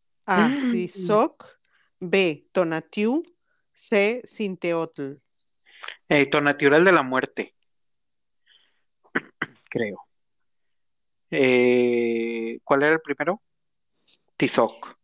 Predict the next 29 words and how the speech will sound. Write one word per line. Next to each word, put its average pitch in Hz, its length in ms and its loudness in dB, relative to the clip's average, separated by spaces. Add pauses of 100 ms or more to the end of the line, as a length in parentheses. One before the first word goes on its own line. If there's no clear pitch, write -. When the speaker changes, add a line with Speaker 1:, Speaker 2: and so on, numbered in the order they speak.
(140)
Speaker 1:
Tizoc. 180 560 -6 (1120)
Speaker 2:
Tonatiuh. 113 560 -2
La 147 240 6
C. 180 560 2
Elijo 208 440 6
la 240 160 8
C. - 460 2 (440)
Speaker 1:
Pues 170 140 -4
no. 175 360 -2 (600)
Speaker 2:
Ah, 110 340 -4
que 104 100 -14
la - 160 -14
verga. - 340 -20
Speaker 1:
De 226 140 4
bien 262 320 2
segura 320 400 2
tu 302 160 -4
Tonatiuh 302 460 2
era 320 160 0
el 392 100 -2
de 381 120 -4
la 349 120 -6
muerte. 254 460 -10
No, 214 400 -8 (480)
es 208 180 -8
el 254 140 0
del 196 220 -4
sol, 247 380 -4
estúpida. 196 680 -14